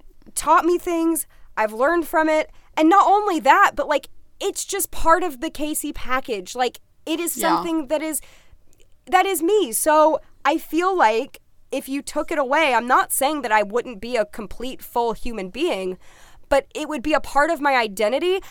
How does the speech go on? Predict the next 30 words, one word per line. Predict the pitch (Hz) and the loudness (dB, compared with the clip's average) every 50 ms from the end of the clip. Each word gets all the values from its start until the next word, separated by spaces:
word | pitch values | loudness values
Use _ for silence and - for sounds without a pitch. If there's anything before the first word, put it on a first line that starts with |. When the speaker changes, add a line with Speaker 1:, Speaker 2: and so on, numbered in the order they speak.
| - - | -10 -4
Speaker 1:
And | - 269 285 | -2 2 4
not | 320 349 - 294 | 6 6 6 6
only | 320 311 294 262 214 | 4 2 2 -2 2
that, | 254 262 294 277 233 202 - - 240 | 4 6 6 6 6 4 2 -4 -6
my | 240 247 | -4 -4
community. | 247 - - 247 214 220 220 226 226 220 202 160 127 131 - - | -4 -4 -6 -8 -8 -6 -8 -6 -4 -4 -6 -6 -8 -12 -4 0
I | - 214 240 | 2 2 2
have | 254 294 285 285 | 2 2 0 0
a | 269 | -2
community | 277 - 269 254 262 285 330 320 339 247 269 220 | -4 -4 -8 -6 -4 -2 0 0 0 -2 -4 -6
of | 214 - | -6 -6
people | - 254 233 - 226 208 | -8 -10 -8 -6 -6 -4
that | 196 214 208 | -2 -2 -2
I | 208 202 | -2 -4
truly | - - - 226 220 214 196 | -6 -10 -10 -8 -8 -6 -8
care | 190 - 226 196 196 196 | -8 -6 -6 -4 -2 -2
about | 190 196 190 185 | 0 0 0 0
and | 190 185 190 | -2 -2 -2
love | 190 190 185 185 185 185 - - - - - _ - | 0 0 0 0 -2 -6 -10 -18 -20 -20 -20 _ -8
in | 226 254 269 | -6 -4 -2
this | 262 262 - | -2 -2 -4
community, | - - 247 233 220 226 240 240 240 240 185 185 185 | -4 -6 -6 -4 -4 -2 -2 -2 0 0 -2 -2 -4
Speaker 2:
Mm-hmm. | - - - - - _ - 208 | -8 -16 -20 -20 -16 _ -6 -4
Speaker 1:
and | 226 233 185 | -4 -2 2
that's | 233 214 254 - - - | 2 4 4 2 0 -2
part | - - 233 226 220 | 0 0 0 0 -2
of | 202 190 | -6 -8
it | 190 - - | -10 -12 -12
too. | - 208 175 117 107 - 202 | -12 -12 -12 -12 -12 -14 -14
So | - - - 247 233 233 226 220 214 202 | -8 -2 2 4 4 4 4 4 2 0